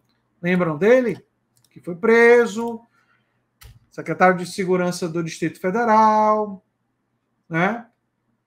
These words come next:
Ele ficou caladinho, aliás, como eu tinha previsto.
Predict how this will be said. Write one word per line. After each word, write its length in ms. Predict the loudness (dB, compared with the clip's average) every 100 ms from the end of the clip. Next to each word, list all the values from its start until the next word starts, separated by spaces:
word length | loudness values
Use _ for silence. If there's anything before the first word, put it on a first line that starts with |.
| -4
Ele 640 | 2 4 6 4 0 -6 -8
ficou 800 | -10 -10 -6 -2 -2 -2 -6 -8
caladinho, 840 | -6 -4 -4 -8 -10 -10 -8 -8
aliás, 500 | -6 -6 -4 -6 -10
como 440 | -14 -10 -8 -6 -4
eu 200 | -4 -6
tinha 680 | -16 -16 -12 -10 -12 -14 _ -10
previsto. 640 | -8 -8 -10 -12 -18 -20